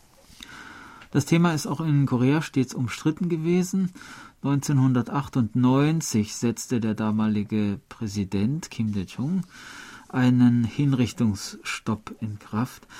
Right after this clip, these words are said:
aber die Todesstrafe konnte nicht abgeschafft werden.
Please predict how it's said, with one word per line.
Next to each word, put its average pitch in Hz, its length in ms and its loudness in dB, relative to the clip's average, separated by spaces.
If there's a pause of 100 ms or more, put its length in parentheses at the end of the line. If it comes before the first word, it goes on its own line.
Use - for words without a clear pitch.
(160)
aber 117 160 -2
die 107 160 -2
Todesstrafe 143 1000 0
konnte 113 520 -2
nicht 117 320 -4
abgeschafft 101 720 -8
werden. 95 260 -6